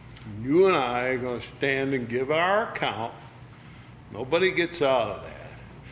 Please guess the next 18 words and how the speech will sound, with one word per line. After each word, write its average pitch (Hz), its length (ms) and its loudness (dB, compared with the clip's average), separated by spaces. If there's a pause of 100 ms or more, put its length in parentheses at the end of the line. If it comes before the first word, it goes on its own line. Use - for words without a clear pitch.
(220)
So, 107 80 -8 (120)
"Christ 165 300 0
died 170 260 2
for 139 120 -2
me, 147 160 2
I'm 151 180 2
free." 180 240 -2
No, 143 220 0
you 156 240 -2
still 208 260 0
gotta 175 260 2
give 143 220 -2
account. - 380 -8 (1200)
When 123 160 -4
you 233 160 2
give 214 240 6
an 185 80 4
account, 127 640 0